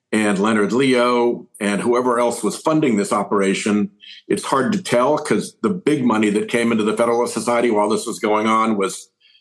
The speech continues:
anonymous contributions. They basically, old school, like the railroad barons would pick who sat on the railroad commission, they pick judges just for that.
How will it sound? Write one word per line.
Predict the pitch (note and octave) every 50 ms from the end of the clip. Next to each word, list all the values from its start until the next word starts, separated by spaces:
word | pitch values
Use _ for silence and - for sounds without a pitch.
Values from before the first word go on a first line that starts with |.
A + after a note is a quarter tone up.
| _ _
anonymous | - G#2 G#2 G#2 G#2+ A2 A2+ A2 G2+ -
contributions. | - D3+ D3 - - - A2 G#2 A2+ B2+ B2 - - D#3+ D#3+ E3 D#3+ - - - _ _ _ - - _ _ _ _ _ - - _ _
They | - A2+ C3+ C3+
basically, | C3+ C3+ C3 - - G#2 G#2+ A#2 B2+ C3
old | A#2+ C3 C#3 D3+ B2+ -
school, | - - E3 - D3+
like | A2+ G#2 G2 -
the | - G#2
railroad | G#2 A#2+ C3+ C3 C3+ C3+ C3+ A#2+
barons | G2+ A#2+ B2+ C3+ C#3 C#3+ D3+ C#3 - -
would | A2 G2 -
pick | - C#3 C#3+ - - - _ _ _ _ _ _ - -
who | - C3
sat | B2+ B2 - C3 B2+ B2+
on | B2+ B2+
the | A#2+ A2
railroad | G#2 A#2 B2+ C3 D3 D3 D3+ D3 D3
commission, | - D#3 D#3 D#3+ D#3 - F#3+ F3+ F#3 F3+ F3+ - _ _ _ _ _ _ _ _ -
they | G2 A2 B2
pick | A#2 - C#3+ - -
judges | - B2+ C3 C3+ C3 C3 C#3+ C#3+ A#2+ -
just | - B2+ C#3+ C#3+ C#3 -
for | - B2+ B2
that. | B2+ B2+ A#2 G2 F#2+ G2 -